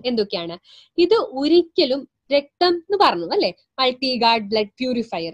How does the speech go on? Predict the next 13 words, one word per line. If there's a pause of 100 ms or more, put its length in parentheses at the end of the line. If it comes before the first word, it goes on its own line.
രക്തവർദ്ധകമാണ്
എന്നൊക്കെ
പറഞ്ഞു (420)
എന്നും
കരുതി (160)
ഇത് (160)
അനീമിയയ്ക്ക് (120)
ട്രീറ്റ്
ചെയ്യാനായിട്ടുള്ള
ഒരു
പ്രൊഡക്റ്റേ (280)
അല്ല
ഇത്.